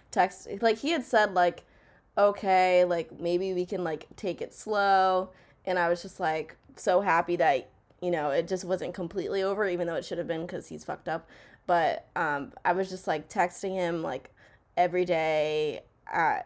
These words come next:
even after he said, like, "Let's take it slow." And I was just like, "Ha, isn't it funny that I'm still texting you?" Just, like, being, being too much. And looking back, I was like, "That was, that was my lowest point with a guy."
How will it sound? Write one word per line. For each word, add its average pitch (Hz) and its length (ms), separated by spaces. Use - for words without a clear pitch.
even 180 220
after 165 240
he 175 140
said, 160 200
like, 143 140
"Let's 127 180
take 175 200
it - 80
slow." 139 480
And 180 120
I 170 40
was 180 100
just 185 160
like, 170 220
"Ha, 220 400
isn't 196 200
it - 120
funny 180 200
that 185 140
I'm 165 100
still 170 200
texting - 420
you?" 214 240
Just, 214 200
like, 240 220
being, 180 600
being 196 260
too 180 240
much. 151 440
And 170 120
looking 190 280
back, 170 240
I - 20
was 175 140
like, 165 160
"That 170 180
was, 202 260
that 233 160
was 254 180
my 180 220
lowest 175 480
point 190 300
with 262 120
a - 60
guy." 294 240